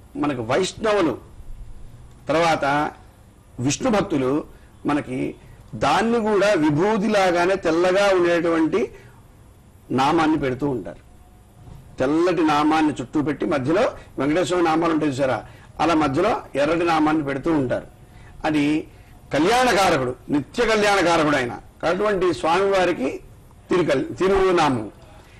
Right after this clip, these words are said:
ఇక విభూతి అనేది భస్మభూషణ్, భస్మాన్ని ధరిస్తూ ఉంటాడు ఈయన. ఏమిటి భస్మము అంటే ఈ భస్మం ఎటువంటి భస్మము?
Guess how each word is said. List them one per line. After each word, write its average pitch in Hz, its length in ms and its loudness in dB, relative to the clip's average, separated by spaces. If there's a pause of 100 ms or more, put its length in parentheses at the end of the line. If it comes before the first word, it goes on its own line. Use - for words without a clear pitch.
(340)
ఇక 147 100 2
విభూతి 202 600 2
అనేది 196 540 2
భస్మభూషణ్, 165 840 0
భస్మాన్ని 208 600 0
ధరిస్తూ 180 400 0
ఉంటాడు 143 260 0
ఈయన. 113 160 -8 (500)
ఏమిటి 214 420 2
భస్మము 214 580 0
అంటే 196 260 2
ఈ 185 140 2
భస్మం 139 440 -2
ఎటువంటి 208 420 0
భస్మము? 196 760 0